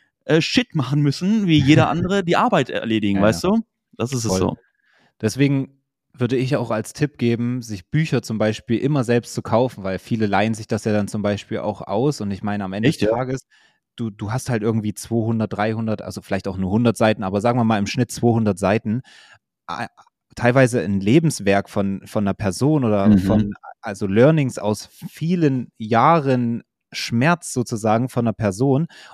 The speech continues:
Speaker 2: und das Ding kostet dann irgendwie, keine Ahnung, zehn, zwanzig, dreißig Euro oder so, ne?
Speaker 1: Das ist auch das Problem
Speaker 2: Wenn
Speaker 1: dahinter. Dieser, dieser Preis, der ist zu niedrig.
Speaker 2: Ja, genau,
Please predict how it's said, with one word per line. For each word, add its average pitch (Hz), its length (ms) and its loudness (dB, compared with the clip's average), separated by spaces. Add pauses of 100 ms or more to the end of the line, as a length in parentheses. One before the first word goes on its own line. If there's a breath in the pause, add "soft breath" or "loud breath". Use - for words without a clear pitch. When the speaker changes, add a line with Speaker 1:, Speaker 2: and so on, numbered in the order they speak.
Speaker 2:
und 110 80 -8
das 117 120 -4
Ding 139 120 0
kostet 135 320 0
dann 123 120 4
irgendwie, 117 340 0
keine 113 220 0
Ahnung, 95 220 0
zehn, 110 360 2
zwanzig, 107 480 -2
dreißig - 420 -2
Euro 87 220 -2
oder 87 180 -10
so, 92 180 -10
ne? 107 140 -2
Speaker 1:
Das 135 100 4
ist 143 40 4
auch 147 40 6
das 135 140 0
Problem 143 300 4
Speaker 2:
Wenn - 0 -
Speaker 1:
dahinter. 98 480 -2 (220)
Dieser, 110 260 4
dieser 110 240 2
Preis, 120 320 0
der 113 100 -2
ist 110 140 -4
zu - 120 -4
niedrig. - 500 -4 (100)
Speaker 2:
Ja, 127 220 6
genau, 139 180 4